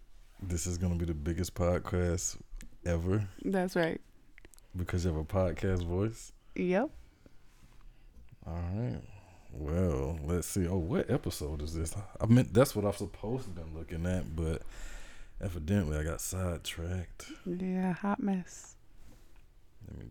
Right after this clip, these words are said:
Speaker 1: go. That's bad when you gotta go on side your own thing to <laughs> figure out what episode you're on. Let me see. I'm gonna get it together. Hold on. It's probably gonna be like thirty-one, thirty-two.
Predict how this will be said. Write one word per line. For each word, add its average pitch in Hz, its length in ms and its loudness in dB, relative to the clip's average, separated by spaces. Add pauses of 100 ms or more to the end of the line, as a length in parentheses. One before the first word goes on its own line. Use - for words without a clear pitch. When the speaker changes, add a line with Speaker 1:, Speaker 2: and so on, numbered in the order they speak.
Speaker 1:
go. 95 240 -10 (100)
That's 90 160 -4
bad 78 260 0
when 73 100 -2
you 76 40 -4
gotta 73 220 -4
go 76 200 -6
on 76 180 -4
side 76 400 -4
your 73 160 -6
own 80 380 -4
thing 90 280 2
to 95 40 2
<laughs> - 20 2
figure 156 460 12
out 139 200 12
what 135 220 12
episode 170 840 12
you're 139 280 10
on. 127 360 6 (500)
Let 107 100 2
me 101 140 2
see. 101 100 -2
I'm 98 140 0
gonna 90 60 -2
get 87 140 -2
it 82 140 -8
together. - 220 -6
Hold 85 200 -6
on. 85 140 -8 (1000)
It's - 100 -10
probably - 220 -2
gonna 85 100 -2
be 69 60 -6
like 64 140 -8
thirty-one, 73 600 -6 (260)
thirty-two. 57 500 -12